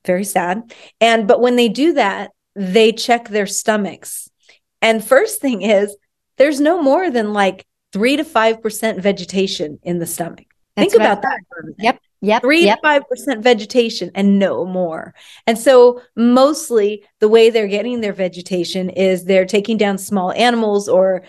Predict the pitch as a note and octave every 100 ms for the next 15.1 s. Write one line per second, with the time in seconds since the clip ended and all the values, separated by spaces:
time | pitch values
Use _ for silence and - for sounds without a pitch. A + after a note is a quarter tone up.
0 | _ - F#3 - F#3+ F#3 F3 F#3+ F#3+ G3
1 | F3+ F#3 F#3+ G3 F#3+ F#3+ G3 F#3 - F#3
2 | F#3 F#3 F#3 _ - G3 F3+ F3 F3 F3
3 | E3+ E3 - E3 E3 D#3+ - E3+ E3 F3
4 | E3+ D#3 D#3+ D#3+ D#3+ C4+ D4 C4+ C4+ -
5 | _ _ C4 C4+ C4 A#3 A3 A#3 G3+ G#3
6 | G#3+ G3 G3+ G3 F#3+ F#3+ G3+ - - _
7 | _ G3+ G#3+ G3+ F3+ F#3 G3 G3 F3+ F3+
8 | F3+ - F3+ F3 - - - E3+ E3+ E3+
9 | - _ G3 F#3 F3+ F3+ E3 - G3+ F#3
10 | F3+ F3 F#3 F3+ F3 E3+ F3+ F3+ E3+ E3+
11 | F3+ E3+ F3 E3+ - F3+ F3 E3+ D3+ E3
12 | G3 A3+ F#3 F#3+ G3+ G3+ A3 G3+ G3 F#3
13 | F3 - G#3+ A3 G3 D#3+ E3+ E3 E3+ F#3+
14 | _ _ _ _ - F3 G3+ F#3 F3 E3